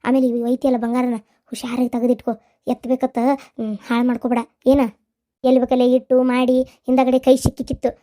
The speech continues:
ಅವ್ ಮೊದ್ಲ, ಹ್ಮ್, ಫೋರ್ ಟ್ವೆಂಟಿ ಇದ್ದಂಗೆ ಐತೆ ಆ ಹುಡುಗ. ಮತ್ ನೀ ಹೇಳೋದ್ ನೋಡಿದ್ರೆ ಗೊತ್ತಾಕತಿ ಅದಕ್ಕೆ ಯಾಕ್ ಬೇಕೇನ. ನಾನು ಅದಕ್ಕೆ ಬೇ ಭಾಳ ಹುಷಾರಿದ್ದೀನಿ. ಈಗ ಬಂಗಾರ ತೊಗೊಂಡ್ರು ನೆಕ್ಲೆಸ್ನ, ಹ್ಮ್, ಮನೆಗೆ ತೊಗೊಂಡೋಗಿ ತೋರಿಸಿ ವಾಪಸ್ ಒಂದ್ ಫಂಕ್ಷನ್ ಐತಿ ಒಬ್ರದ್ದು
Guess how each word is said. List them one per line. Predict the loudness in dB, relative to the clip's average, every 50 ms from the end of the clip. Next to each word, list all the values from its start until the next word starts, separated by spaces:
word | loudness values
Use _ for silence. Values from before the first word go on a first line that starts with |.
| _ _ _ -4
ಅವ್ | -2 0
ಮೊದ್ಲ, | 2 4 4 6 6 6 4
ಹ್ಮ್, | 0 -4 -6 -8 -10
ಫೋರ್ | -10 0 2 4 4 4
ಟ್ವೆಂಟಿ | 4 0 0 -2
ಇದ್ದಂಗೆ | -2 0 0 0 0 0
ಐತೆ | 0 0 -2
ಆ | -2
ಹುಡುಗ. | 0 0 0 -2 -2 -6 _ _ _ _ -8
ಮತ್ | -8 -4 -2
ನೀ | -2 2
ಹೇಳೋದ್ | 4 4 4 4
ನೋಡಿದ್ರೆ | 4 2 2 2 2
ಗೊತ್ತಾಕತಿ | 0 -2 -2 -4 -4 -4 -6 -8 -12 _ _ _ -4
ಅದಕ್ಕೆ | -4 -2 0 2 0
ಯಾಕ್ | 0 0 -2 -2 -2
ಬೇಕೇನ. | -4 -2 0 0 2 2 0 -2 -4 _ _ _ _ _ _ _ _ _ _ _ _ -10
ನಾನು | -6 -4 -2 -2 -2
ಅದಕ್ಕೆ | -2 -2 -2 -2 0
ಬೇ | 0 0 0
ಭಾಳ | 0 0 0 2 2 0
ಹುಷಾರಿದ್ದೀನಿ. | 0 0 -2 0 0 0 0 0 -2 -2 -2 -4 -6 _ _ _ _ _ -4
ಈಗ | -2 -2
ಬಂಗಾರ | -2 -2 -2 -2 -2 -2
ತೊಗೊಂಡ್ರು | 0 0 2 2 2 2 2
ನೆಕ್ಲೆಸ್ನ, | 0 0 0 -2 -2 -2 -2 -4 -4 -4 -4 -6 -8 _ _ _ _ _ -4
ಹ್ಮ್, | 0 2 2 4 4 2 2 2 0 0 -2 -4 -8 -18 -20 _ _ _ -6
ಮನೆಗೆ | -2 -2 -2 -2 0
ತೊಗೊಂಡೋಗಿ | 0 0 2 2 2 0 0
ತೋರಿಸಿ | -2 0 2 2 2 2 0 -2 -2 -2 -2 -4 -8 _ _ _ _ _ _ -8
ವಾಪಸ್ | -8 -6 -4 -2 -4 -2 -4 -2 0 0 2 2 4 4 4 4 4 4 2
ಒಂದ್ | 2 0
ಫಂಕ್ಷನ್ | 0 -2 -2 -2 -2 -2 -2
ಐತಿ | -2 -2 -4 -6 -10 -12 -14 _ _ _ -6
ಒಬ್ರದ್ದು | -4 -2 -2 -2 -4 -4